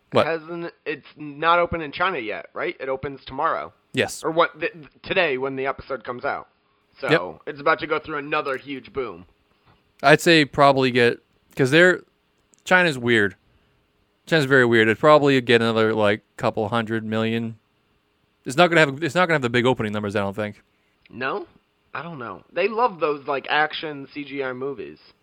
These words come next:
Speaker 1: Yeah, that's true. But I mean, I don't know. I, I don't know enough about China to talk about it, to be honest. I just,
Speaker 2: Fair.
Speaker 1: I just
Speaker 2: I, all I
Speaker 1: assume
Speaker 2: know is that they love those <laughs> movies.
Speaker 1: I know that they're, they're, there's,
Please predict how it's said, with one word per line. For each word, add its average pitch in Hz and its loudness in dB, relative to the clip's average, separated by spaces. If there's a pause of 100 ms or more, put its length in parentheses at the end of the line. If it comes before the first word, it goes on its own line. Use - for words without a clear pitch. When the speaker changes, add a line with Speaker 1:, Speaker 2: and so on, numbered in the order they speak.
(160)
Speaker 1:
Yeah, 107 0
that's 104 -4
true. 104 -4
But 120 0
I - -2
mean, 131 -4 (100)
I - -2
don't 98 -2
know. 101 -2
I, 160 6
I 165 8
don't 175 10
know 143 6
enough 135 6
about 117 6
China 117 4
to 101 -6
talk 104 -4
about 104 -6
it, 104 -8
to 117 -18
be 117 -8
honest. 110 -8 (800)
I 151 6
just, 151 6
Speaker 2:
Fair. 151 2
Speaker 1:
I 143 6
just 165 6
Speaker 2:
I, 143 0
all 185 6
I - 8
Speaker 1:
assume 190 2
Speaker 2:
know 185 2
is 165 -6
that 165 -4
they 156 -2
love 147 -6
those 120 -8
<laughs> - -20
movies. 156 -14
Speaker 1:
I 143 6
know 165 6
that 165 4
they're, 151 8
they're, 135 4
there's, 127 0